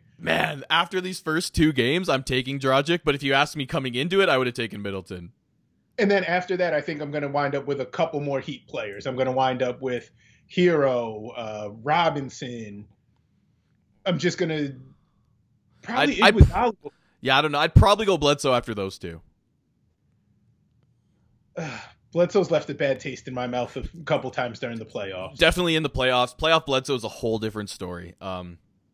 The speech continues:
Speaker 1: and I think that's
Speaker 2: Him
Speaker 1: what
Speaker 2: and
Speaker 1: we're
Speaker 2: Playoff P, the pandemic team.
Speaker 1: Yeah, facts. Um, man, it's like, and Giannis even himself, like, you're talking about least talented. Like,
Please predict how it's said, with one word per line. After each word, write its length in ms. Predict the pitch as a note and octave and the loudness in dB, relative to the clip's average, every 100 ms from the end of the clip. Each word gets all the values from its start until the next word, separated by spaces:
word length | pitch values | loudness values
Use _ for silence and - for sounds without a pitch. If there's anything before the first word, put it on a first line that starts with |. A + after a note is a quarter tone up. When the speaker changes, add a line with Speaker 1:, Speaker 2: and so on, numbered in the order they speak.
| _ - | _ -2
Speaker 1:
and 80 | E3+ | -2
I 40 | |
think 120 | F3 | -2
that's 120 | G#3+ G#3 | 0 2
Speaker 2:
Him 80 | |
Speaker 1:
what 40 | A#3 | 2
Speaker 2:
and 60 | G#3+ | 2
Speaker 1:
we're 60 | G3+ G3 | 2 4
Speaker 2:
Playoff 200 | F3+ - | 2 0
P, 140 | G#3+ | -4
the 100 | E3 | -4
pandemic 580 | - F#3 E3+ A3 G3+ - | -2 -2 0 -2 -4 -10
team. 340 | D#3+ G#2 G2 - _ _ - _ _ | -14 -16 -20 -20 _ _ -20 _ _
Speaker 1:
Yeah, 260 | A2+ F2+ D#2+ _ _ _ | -6 -6 -8 _ _ _
facts. 840 | - - - - F2 F2 - - | -20 -20 -20 -20 -20 -18 -18 -18
Um, 320 | F#2 F2 E2+ E2 _ _ _ _ - | -14 -12 -12 -16 _ _ _ _ -6
man, 220 | C#3+ C3 | -4 -2
it's 140 | A#2+ - | -6 -8
like, 220 | F#3 F3 _ _ _ _ _ - | -8 -8 _ _ _ _ _ -8
and 120 | F#3 | -4
Giannis 280 | A3 A#3+ C4 | 0 0 0
even 180 | A#3 G3+ | -6 -6
himself, 300 | F#3+ - C#3+ | -4 0 0
like, 80 | B2+ | -2
you're 80 | B2+ | -2
talking 160 | D3+ D3 | -2 -2
about 100 | C3+ | -2
least 260 | B2+ - | -4 -4
talented. 600 | - A2+ A2 G#2+ F#2+ E2+ - | -4 -4 -4 -6 -12 -18 -18
Like, 280 | A#2 B2+ A#2 | -10 -8 -8